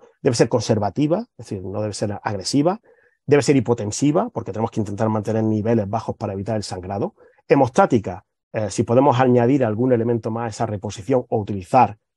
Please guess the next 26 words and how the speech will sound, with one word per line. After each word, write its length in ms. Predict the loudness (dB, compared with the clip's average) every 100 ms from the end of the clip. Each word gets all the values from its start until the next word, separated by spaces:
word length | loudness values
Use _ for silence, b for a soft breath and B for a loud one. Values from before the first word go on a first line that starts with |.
| _ -6
eh, 640 | -4 -4 -6 -6 -8 -10 -8
sangre, 420 | 0 4 4 2
plasma 360 | 2 2 2 -4
o 480 | -8 -8 -8 -10 -12 -4
otros 260 | -2 -2
productos 400 | -4 -2 -2 -2
que 100 | -4
veremos, 360 | -4 -4 -6 -10 -16 -14
eh, 140 | -12 -12 -16 _ -10
posteriormente, 800 | -4 0 2 4 2 2 -2 b b b b _
hipertérmica 920 | 2 4 2 6 8 8 6 4 -2
o 100 | 2
normotérmica, 760 | 2 2 0 0 2 0 -2 -2
porque 260 | -2 0
ya 180 | 2 4
muchas 280 | 2 0 -2
veces 260 | -4 0 0
el 100 | 0
paciente 400 | -4 -2 -2 0
no 80 |
lo 80 | 0
vamos 240 | 0 0 0
a 40 |
encontrar 420 | -2 -4 -4 -2
en 120 | -2
hipotermia, 680 | -2 -4 -6 -4 0 0 -2